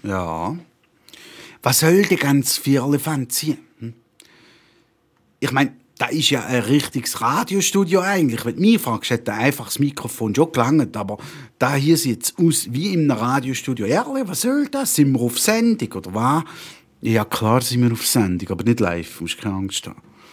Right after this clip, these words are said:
Gut, dann bin ich ja beruhigt. Hä? Also,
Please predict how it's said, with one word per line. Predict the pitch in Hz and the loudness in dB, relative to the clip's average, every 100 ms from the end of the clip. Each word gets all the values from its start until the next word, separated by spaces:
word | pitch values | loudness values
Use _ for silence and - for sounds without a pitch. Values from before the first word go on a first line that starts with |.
| - - _ _ _ _ _ - _ - | -20 -20 _ _ _ _ _ -20 _ 0
Gut, | 123 123 | 2 2
dann | - | 0
bin | 110 113 | 2 2
ich | |
ja | 110 101 | 0 0
beruhigt. | 101 107 127 107 95 - - | 0 4 4 4 0 -4 0
Hä? | 110 - _ _ _ _ _ _ _ _ _ _ - 101 | 0 -2 _ _ _ _ _ _ _ _ _ _ -8 2
Also, | 120 120 | 4 4